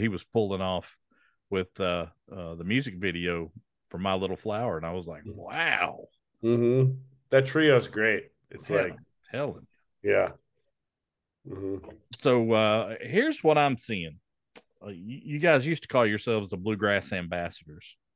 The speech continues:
Speaker 1: Are you still doing that, or?
Speaker 2: Yeah. So Bluegrass Ambassadors is our nonprofit organization.
Speaker 1: Mm-hmm, right.
Speaker 2: Mm-hmm.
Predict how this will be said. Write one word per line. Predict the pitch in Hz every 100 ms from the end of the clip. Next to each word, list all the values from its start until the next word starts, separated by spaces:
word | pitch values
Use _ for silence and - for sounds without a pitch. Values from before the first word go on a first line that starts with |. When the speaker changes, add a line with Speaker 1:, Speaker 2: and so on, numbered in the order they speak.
| _ -
Speaker 1:
Are | 107
you | 101
still | - - 131
doing | 131 143 151 151
that, | 143 165 196 -
or? | 101 98 95 92 _ _ _ _
Speaker 2:
Yeah. | 151 214 247 185
So | - 185 175
Bluegrass | 170 196 202 185
Ambassadors | - 175 165 165 156 139
is | 135
our | 131 135
nonprofit | 135 135 131 131 135 120 - 104
organization. | 107 101 104 101 98 107 113 135 _
Speaker 1:
Mm-hmm, |
right. | 92 85
Speaker 2:
Mm-hmm. | 107